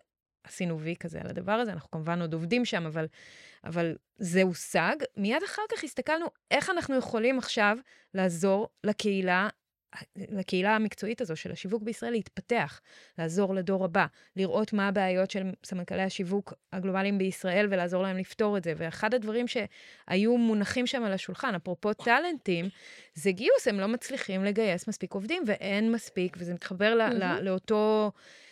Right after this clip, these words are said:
Speaker 1: לאותה מצוקה של איך אנחנו מבינים טאלנטים, איך אנחנו מתייחסים למקום העבודה. מתחבר גם לאיך אנחנו מנהלים אנשים, אבל זה נשאיר ל-,
Speaker 2: לפרק
Speaker 1: לפודקאסט
Speaker 2: הבא.
Speaker 1: הבא. אה, אבל הסתכלנו על זה ואמרנו, "אוקיי, אנחנו צריכים עכשיו לייצר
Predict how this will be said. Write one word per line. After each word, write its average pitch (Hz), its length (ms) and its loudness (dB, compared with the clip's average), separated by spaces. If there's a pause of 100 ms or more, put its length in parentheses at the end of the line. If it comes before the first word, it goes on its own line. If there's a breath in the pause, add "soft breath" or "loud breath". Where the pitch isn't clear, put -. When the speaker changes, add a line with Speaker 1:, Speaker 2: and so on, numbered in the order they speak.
(440 loud breath)
Speaker 1:
לאותה 185 220 2
מצוקה 262 720 4
של 190 360 6 (180)
איך 240 200 4
אנחנו 240 300 4
מבינים 208 420 4
טאלנטים, 196 480 0
איך 226 140 0
אנחנו 240 220 0
מתייחסים 208 640 2
למקום 202 420 2
העבודה. 190 520 2 (760 loud breath)
מתחבר 170 380 -2
גם 175 160 0
לאיך 165 200 -2
אנחנו 170 180 -2
מנהלים 156 400 2
אנשים, 202 280 0
אבל 156 220 -4
זה 175 160 0
נשאיר 170 460 -4 (160)
ל-, 185 200 2
Speaker 2:
לפרק - 80 0
Speaker 1:
לפודקאסט 233 380 6
Speaker 2:
הבא. 226 120 10
Speaker 1:
הבא. 202 160 10 (420 loud breath)
אה, 196 180 6
אבל 233 420 6 (360)
הסתכלנו 254 500 4
על 277 80 6
זה 254 160 6
ואמרנו, 220 280 4
"אוקיי, 180 380 0 (180)
אנחנו 214 300 2
צריכים 214 340 0
עכשיו 208 260 2
לייצר 202 560 4